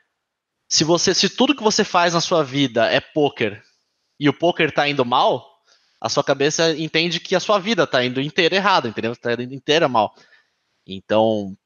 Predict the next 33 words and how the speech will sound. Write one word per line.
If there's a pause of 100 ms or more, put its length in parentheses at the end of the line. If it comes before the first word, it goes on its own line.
(120)
não
foi
fácil
lidar
com
isso,
então
eu
acho
que
até (500)
recomendaria
justamente
que,
que
você
tivesse
outras
áreas
da
vida
que, (1080)
que
você (280)
conseguisse
ter
algum
tipo
de
sucesso
com
mais
facilidade